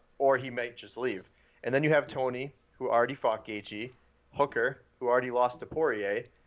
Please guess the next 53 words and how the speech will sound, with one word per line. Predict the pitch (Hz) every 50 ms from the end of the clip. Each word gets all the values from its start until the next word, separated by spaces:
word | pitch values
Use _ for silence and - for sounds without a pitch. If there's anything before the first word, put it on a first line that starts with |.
| _ _ _
I | - 131
honestly | 151 151 151 147 143 - 143 135
think | - 143 143 143 -
the | 131
next | 120 123 139 143 - -
guy | - 131 127 127 147
up, | 160 156 156 156 - - -
and | 127 123
I | 123
said | 123 - 147 135 127
this | 131 131 127 -
in | - 123 131 123
a | 120
tweet | - - 143 139 131
yesterday, | - 131 165 - - 131 117 117 120 139 147 - _ _ _ _ _ _ _ _ _
Charles | - 151 135 131 135 135 131 139
Oliveira. | 139 139 139 131 143 156 165 139 104 95 - - _ _ _ _ _ _ _
Why | _ 127 139
doesn't | 143 139 139 139
he | 156
get | 156 147 147 -
the | 123
title | - - 127 120 117
shot? | 113 - 147 117 110
He's | 127 127 127
been | - 139
on, | 139 139 139
like, | 135 131 -
a |
seven-fight | 123 - - 151 135 135 135 127 - - 131 123 120
win | 120 127 147 156
streak. | 151 - - 123 117 127 127 - - _ _ _ _ _
He | _ 135 135
just | 139 156 -
had | 170 143 131
a |
huge | 127 - - 156 165 175 170 147
win | 139 131 127
over | 131 120 113
Kevin | 117 - - 135 123 120 120 110
Lee, | 120 135 143 135 120
who | 120 123
was | 120 117 113
a, | 120 -
a, | - 120 113 113 - 117 113 -
you | 120 113
know, | 110 107
it's | 104 -
a | 120
tough | - - - 127 123 - -
ranked | 107 110 113 123 120 -
opponent. | 104 - - 127 131 120 110 110 117 - - - - _ _ _ _ _ _ -
Um, | 120 113 113 110 107 107 104 104